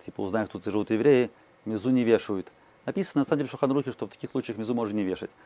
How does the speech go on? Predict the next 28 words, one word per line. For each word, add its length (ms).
Но 520
есть 360
такой 260
совет, 400
что 200
можно 260
повесить 300
мезузу, 500
э, 240
с 40
другой 240
стороны 240
двери, 460
надо 140
только 160
уметь 200
это 140
делать, 340
это 160
непросто. 520
Нужно 140
спросить 260
у 40
Рава, 240
как 180
это 120
сделать, 340
и, 560